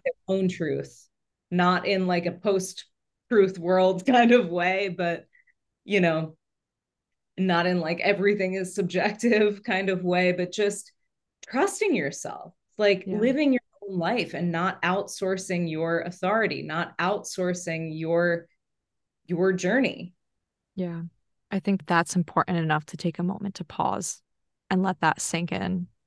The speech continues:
Speaker 2: is learning to trust yourself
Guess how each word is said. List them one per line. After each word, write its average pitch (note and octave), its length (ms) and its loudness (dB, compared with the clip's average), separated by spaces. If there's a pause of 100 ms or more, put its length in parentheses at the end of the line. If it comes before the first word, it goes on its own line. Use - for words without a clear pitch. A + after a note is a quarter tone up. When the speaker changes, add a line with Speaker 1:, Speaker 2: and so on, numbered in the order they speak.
(760)
Speaker 2:
is E3+ 800 2 (580)
learning F3 500 2
to D#3+ 800 -2 (120)
trust - 480 -2
yourself G#3 640 -4